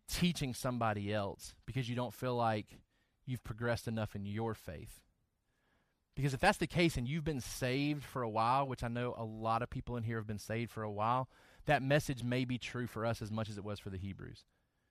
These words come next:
That you ought to be teaching people, and yet you still need the milk.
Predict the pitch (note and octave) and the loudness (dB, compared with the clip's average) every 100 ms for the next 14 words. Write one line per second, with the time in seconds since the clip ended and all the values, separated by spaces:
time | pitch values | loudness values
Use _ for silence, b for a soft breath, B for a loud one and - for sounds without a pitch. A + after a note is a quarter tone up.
0 | _ - C3 A2+ C3 C#3+ - C#3+ D#3 - | _ -8 -6 -4 -4 -4 2 8 8 6
1 | - C3+ B2+ G#2+ _ - - - F3+ - | -4 -2 -2 -4 _ -14 -10 -4 -4 -4
2 | A#2+ G#2+ - G2 - F2+ E2 - _ _ | -4 -4 -6 -8 -6 -6 -8 -12 _ _
3 | _ _ - A#2+ A#2 G#2 A2+ - B2 A#2 | _ _ -6 -2 -2 -2 -8 -6 -4 -2
4 | A2+ G#2 G2 G2 F#2 | -4 -4 -6 -6 -8